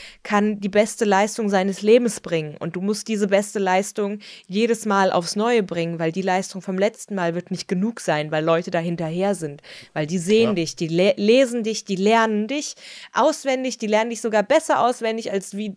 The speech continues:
Speaker 1: du selb-, äh, als wie du dich selber kennst. Und deswegen nur jemand, der mit sich selber im Reinen ist, kann wirklich die Leistung seines Lebens bringen. Und das ist absolut richtig, das verstehen auch die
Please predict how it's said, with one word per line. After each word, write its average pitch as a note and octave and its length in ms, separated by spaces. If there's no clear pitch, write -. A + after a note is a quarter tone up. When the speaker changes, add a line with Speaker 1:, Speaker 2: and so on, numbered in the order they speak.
Speaker 1:
du B3 140
selb-, G#3 480
äh, G3 60
als F#3 280
wie G#3+ 80
du G#3 100
dich F#3+ 280
selber D4 340
kennst. C#3 500
Und G3+ 200
deswegen A#3 560
nur D4 240
jemand, A#3 360
der A3 100
mit A3 140
sich G3+ 160
selber B3 320
im A3 80
Reinen G#3+ 440
ist, A3 200
kann G#3 240
wirklich G#3 240
die - 80
Leistung G3 400
seines F3+ 300
Lebens G#3 340
bringen. D#3+ 300
Und F#3+ 220
das G3 160
ist G#3+ 160
absolut A3+ 480
richtig, A#3 340
das G3+ 180
verstehen A3 420
auch F#3 240
die G3 300